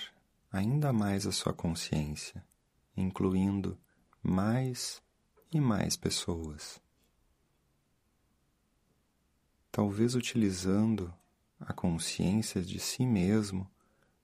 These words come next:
como lembrança da humanidade em comum que você tem com todos os seres, como lembrança da empatia.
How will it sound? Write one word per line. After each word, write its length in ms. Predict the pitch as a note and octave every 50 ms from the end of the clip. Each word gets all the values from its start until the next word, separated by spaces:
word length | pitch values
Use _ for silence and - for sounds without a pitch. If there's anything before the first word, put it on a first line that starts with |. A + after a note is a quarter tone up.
| _ _
como 220 | - - A2 A2
lembrança 880 | A2 A2 A2 G#2 G2 F#2 F2 - A2 B2 C3 C3+ C3+ - - C#3 B2+ B2 - _ _
da 140 | B2 A2 A2+
humanidade 760 | A#2+ C3+ D3 D3+ D3 C#3+ C3+ A2+ A2 A2 A2+ A#2+ B2+ A#2+ A2+
em 80 | G#2+
comum 520 | G2+ - - F#2+ F#2 F2+ F2 E2+ E2+ E2+ E2+ - _ _ _ _ _ _
que 120 | - -
você 280 | - G2+ F#2 - - F#2+
tem 280 | - - - E2 D#2+ D#2+
com 180 | - - D#2+
todos 420 | D#2 - - A2+ A#2+ A#2+ A2+ G#2+ G#2
os 140 | G#2 G2
seres, 680 | - - - - F#2 F2 F2 E2 - - - - - - _ _ _ _ _ _ _ _ _ _ _ _ _ _ _ _ _ _
como 240 | - - A2+ A#2 A#2+
lembrança 580 | A#2+ A#2+ A#2+ A#2 G#2+ G2+ G2 G#2 G#2 - -
da 100 | A2 A2
empatia. 800 | G#2+ G#2+ G#2+ - G#2+ G#2+ - - - - G2 G2+ G#2 G2+ F#2 F2+